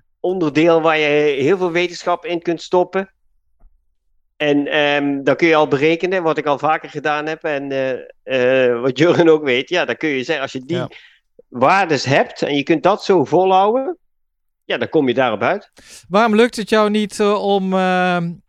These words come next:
Speaker 2: ik moet even nadenken, welke Nederlander heb jij nog even meegewerkt, meegedacht? Eh, Kai Reus.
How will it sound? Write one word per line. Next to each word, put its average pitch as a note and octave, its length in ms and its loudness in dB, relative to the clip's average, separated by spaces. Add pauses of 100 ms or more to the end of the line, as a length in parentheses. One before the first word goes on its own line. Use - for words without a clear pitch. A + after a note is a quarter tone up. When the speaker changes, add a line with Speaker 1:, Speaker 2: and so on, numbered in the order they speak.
(240)
Speaker 2:
ik D3+ 100 -12
moet F#3 140 -2
even D#3+ 240 2
nadenken, D#3+ 580 0
welke E3+ 280 -2
Nederlander D#3+ 680 0
heb D#3+ 160 -4
jij D#3+ 100 -2
nog D3 140 -6
even D#3+ 440 -6
meegewerkt, D#3 760 -4
meegedacht? C#3 800 -4 (1000)
Eh, D3+ 640 2
Kai F3+ 260 2
Reus. E3+ 440 2